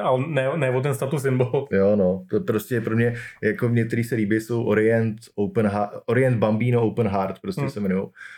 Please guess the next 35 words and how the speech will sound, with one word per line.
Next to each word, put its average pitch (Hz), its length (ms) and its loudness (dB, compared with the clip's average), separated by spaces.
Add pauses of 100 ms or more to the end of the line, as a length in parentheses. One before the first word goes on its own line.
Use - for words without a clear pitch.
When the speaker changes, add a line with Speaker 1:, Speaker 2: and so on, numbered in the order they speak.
(140)
Speaker 2:
A 98 80 -2
to 98 120 -6
jsou 104 100 -6
hodinky 101 340 2
za 95 100 2
šest 107 200 -4
tisíc, 95 340 -6
jako, 87 360 -2
já, 92 140 2 (120)
jako 98 320 -6
nejsou 98 480 0 (540)
na 95 420 0 (480)
market 113 460 0
hodinek, 117 480 0
to 120 60 0
nejsou 110 300 0
vůbec 107 280 2
drahý 101 280 0
hodinky, 95 560 0
Speaker 1:
No, 143 60 0
Speaker 2:
jo, 135 60 2
Speaker 1:
jasně. 127 200 0
Speaker 2:
prostě 143 340 -2
jako, 123 460 -2 (520)
a 110 100 0
mají 107 240 2
právě 107 680 4 (100)
v - 60 -8
tom 107 160 0
ciferníku 104 500 0
je 104 80 4
vidět, 95 300 0 (160)
jako 95 380 -4
ten 95 340 0 (180)
vnitřek, 95 540 -4